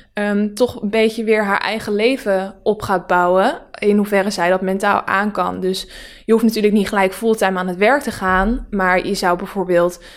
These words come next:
eh, wel een lijstje kunnen maken van, "Nou, dit zijn bedrijven die ik heel interessant vind." En gewoon eens vragen aan iemand daarvan, "Joh,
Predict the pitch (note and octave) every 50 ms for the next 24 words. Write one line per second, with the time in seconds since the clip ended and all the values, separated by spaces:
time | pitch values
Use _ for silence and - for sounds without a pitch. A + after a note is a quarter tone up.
0 | - - - - _ - G3+ F#3 F3+ F3 F3+ F#3 F#3 F#3+ F#3 E3+ F#2 B2+ F3+ G3+
1 | - G#3 G3 - G3 F#3+ F3+ F#3 F3+ F3 F3+ F3+ - - - F#3 F3+ F3+ F3+ F3
2 | F3 E3+ F#3+ G3+ G3 - G3 F3+ F3+ F3+ F3+ F#3 F#3 G#3+ - - G#3 G#3 G#3+ G3+
3 | G3+ G3 G3+ G#3 G#3+ G#3 A3 G3+ G3 G#3 G3+ G3+ G#3 G#3+ G#3+ G#3 G3+ - G#3 G3+
4 | G3+ G3+ G3 - - G#3 G3+ G3+ G3+ - G#3 G3 G3+ G3+ - G3 G3 - - G3+
5 | G3+ G3+ G3 G3+ G3+ G3+ F#3+ - - - - - F#3 F3 F#3 G3+ G#3+ - G#3 F#3+
6 | G3 G3 - - G3 F#3+ F#3+ F#3 G3 G3 F#3+ F#3 F#3 F#3 A3 G#3+ A3+ A#3+ B3 A#3+
7 | A#3 A3 A3+